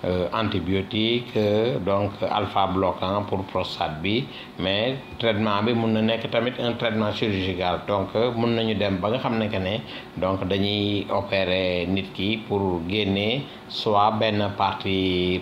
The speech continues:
prostate bi wala génne prostate bi yépp. Donc, euh, pour boobaa, euh, pour, euh, mun a donc au maximum, euh, soulager nit ki, delloowaat ko ci, joxaat ko donc,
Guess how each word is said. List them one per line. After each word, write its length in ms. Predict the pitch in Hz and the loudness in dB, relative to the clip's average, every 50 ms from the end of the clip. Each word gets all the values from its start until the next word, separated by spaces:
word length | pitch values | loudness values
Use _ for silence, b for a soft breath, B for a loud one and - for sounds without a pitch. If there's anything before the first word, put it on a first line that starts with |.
| - | -2
prostate 480 | - 95 92 87 - - - 85 80 82 | -4 -4 -4 -4 -4 -4 -4 -4 -2 -2
bi 220 | 82 92 101 120 151 | -2 -2 0 0 0
wala 280 | 151 113 101 101 101 98 95 | 0 0 2 2 2 0 0
génne 340 | 92 104 101 95 98 95 95 - | 0 0 0 0 0 -2 -2 -2
prostate 440 | 95 92 87 - - 95 85 80 80 | -2 -4 -4 -2 -2 -2 -2 -2 -2
bi 120 | 80 85 85 | -4 -2 -2
yépp. 160 | 98 113 117 - - B B B B B B - | -2 -2 -4 -6 -12 B B B B B B -2
Donc, 220 | 90 90 92 92 - - | -2 0 0 -2 -2 -2
euh, 340 | 95 92 92 92 90 85 82 87 - - | 0 0 2 2 2 0 0 -2 -4 -4
pour 140 | - 98 95 | -2 0 2
boobaa, 540 | 95 95 95 95 92 87 85 85 92 107 - B B B B B B B - | 2 4 4 4 4 2 2 2 0 0 -2 B B B B B B B -4
euh, 680 | 82 85 87 87 87 87 87 85 87 87 87 85 85 87 - - - | -2 0 2 2 2 2 2 2 2 2 2 2 0 -2 -4 -4 -2
pour, 180 | 101 98 95 92 | 0 0 2 2
euh, 260 | 92 95 92 90 90 | 2 2 2 2 0
mun 220 | 90 90 98 95 92 92 | 0 0 0 0 0 0
a 40 | 92 | 0
donc 280 | 85 87 90 90 90 - - - - | 0 0 -2 -2 -2 -4 -4 -2 0
au 100 | 104 98 | 0 0
maximum, 680 | 92 92 85 - - - 87 85 82 82 85 90 90 92 | 0 -2 -4 -4 -6 -8 -8 -6 -6 -6 -6 -4 -4 -4
euh, 340 | 92 92 92 95 95 98 | -2 -2 -2 -2 -2 -2
soulager 720 | 92 - - 104 95 92 87 87 82 85 87 87 85 85 82 | -4 -2 -2 -2 0 0 0 0 0 -2 -2 -2 -2 -2 -2
nit 160 | 90 92 90 - - | -4 -4 -6 -6 -8
ki, 220 | - 90 92 120 - - B B B B B - - 76 80 | -6 -6 -4 -4 -6 -8 B B B B B -12 -10 -6 -2
delloowaat 560 | 95 95 92 95 92 90 85 85 82 85 87 82 - | 0 0 0 0 0 2 2 2 0 0 -2 -4 -2
ko 340 | 90 87 87 85 85 85 82 | 0 2 2 2 2 0 -2
ci, 540 | - - - 90 87 87 85 85 80 76 - - B B B B B - - 78 78 | -4 -6 -6 -4 -2 -2 -2 -4 -4 -6 -8 -10 B B B B B -10 -8 -6 -4
joxaat 360 | 98 92 - 82 78 78 - - | -4 -2 -2 -2 -2 -4 -4 -6
ko 80 | - | -6
donc, 280 | 73 85 85 85 82 | -2 0 0 0 -2